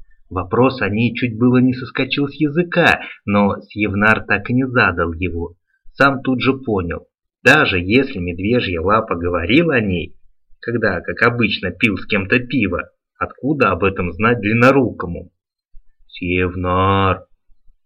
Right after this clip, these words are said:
Что? Неужели ты совсем не боишься мести конунга Рорика?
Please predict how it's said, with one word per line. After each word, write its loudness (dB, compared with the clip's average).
Что? 2
Неужели 0
ты 0
совсем 2
не 0
боишься 4
мести -2
конунга 2
Рорика? 2